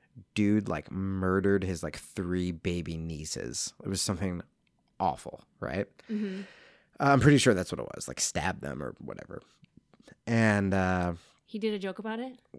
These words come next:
Speaker 1: not only did he do a joke about it,
Speaker 2: <laughs> Oh
Speaker 1: so
Speaker 2: my God.
Speaker 1: he op-,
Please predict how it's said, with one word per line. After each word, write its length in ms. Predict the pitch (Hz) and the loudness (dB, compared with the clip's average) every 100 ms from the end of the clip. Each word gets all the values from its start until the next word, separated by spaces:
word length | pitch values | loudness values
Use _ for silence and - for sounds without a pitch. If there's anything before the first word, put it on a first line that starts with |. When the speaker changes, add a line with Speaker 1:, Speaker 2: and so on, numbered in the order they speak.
| - 90 | -16 -12
Speaker 1:
not 380 | 95 104 117 | -4 2 6
only 140 | 180 165 | 8 10
did 200 | 151 123 | 10 10
he 40 | |
do 120 | 107 98 | 8 6
a 40 | |
joke 200 | 95 127 | 6 6
about 220 | - - | 8 8
it, 160 | - 320 | 8 6
Speaker 2:
<laughs> 40 | |
Oh 80 | - - | 6 10
Speaker 1:
so 160 | 131 123 | 12 12
Speaker 2:
my 100 | 120 | 10
God. 420 | 262 233 262 247 - | 8 2 2 2 -2
Speaker 1:
he 260 | - 135 | 6 6
op-, 280 | - 151 160 | 12 10 10